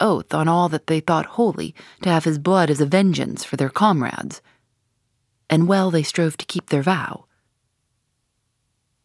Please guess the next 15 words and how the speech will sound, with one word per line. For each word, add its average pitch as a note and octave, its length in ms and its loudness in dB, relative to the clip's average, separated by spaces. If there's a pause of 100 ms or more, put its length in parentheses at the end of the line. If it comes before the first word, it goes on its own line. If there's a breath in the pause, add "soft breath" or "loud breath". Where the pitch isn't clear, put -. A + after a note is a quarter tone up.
(180)
From A#3 180 4
Chicago A#3+ 580 2
he D3 140 -2
was D3 160 -2
chased, - 540 -4 (680 soft breath)
after G#3+ 200 0
two C4+ 160 2
attempts G3+ 460 2
so A3 180 2
near F#3+ 200 4
success F3 460 0
that - 140 -2
he E3+ 80 0
was D#3 120 -2
sure - 360 -2